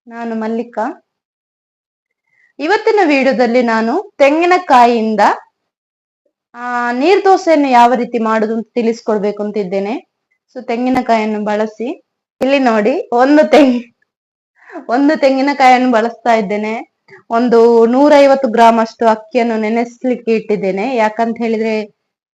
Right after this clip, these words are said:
ಮೂರೇ ಜನ ಇರೋದು, ಅದಕ್ಕೋಸ್ಕರ. ಓಕೆ, ಇಲ್ಲಿ ಒಂದು ತೆಂಗಿನಕಾಯಿಯನ್ನು ಫುಲ್ ಆಗಿ ಬಳಸ್ಲಿಕ್ಕಿಲ್ಲ. ಆ, ತೋರಿಸ್ತೇನೆ ಯಾ-, ಎಷ್ಟು ಬಳಸ್ಬೇಕು ಅಂತೇಳಿ.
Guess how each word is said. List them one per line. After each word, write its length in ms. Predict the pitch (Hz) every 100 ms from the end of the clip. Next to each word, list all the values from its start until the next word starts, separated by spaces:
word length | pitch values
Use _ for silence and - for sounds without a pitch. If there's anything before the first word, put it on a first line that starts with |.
| _ -
ಮೂರೇ 380 | 233 262 294 294
ಜನ 220 | 240 226
ಇರೋದು, 300 | 214 196 196
ಅದಕ್ಕೋಸ್ಕರ. 680 | 202 233 220 214 - 185 185 247 - _ _ _ _ _ _ _ _ _ _ _
ಓಕೆ, 320 | - - 220 240 - _ _ _
ಇಲ್ಲಿ 180 | 220 233
ಒಂದು 260 | 226 262
ತೆಂಗಿನಕಾಯಿಯನ್ನು 760 | 269 277 277 269 254 240 240 233
ಫುಲ್ 380 | 233 269 285 311
ಆಗಿ 200 | 285 240
ಬಳಸ್ಲಿಕ್ಕಿಲ್ಲ. 800 | 240 254 254 262 - 254 269 220 208 359 - _ _ _
ಆ, 460 | 330 311 285 262 254
ತೋರಿಸ್ತೇನೆ 600 | 302 311 311 - 226 226
ಯಾ-, 160 | 220
ಎಷ್ಟು 340 | 190 247 - 285
ಬಳಸ್ಬೇಕು 580 | 226 220 220 - 202 196
ಅಂತೇಳಿ. 680 | 202 196 180 190 381 -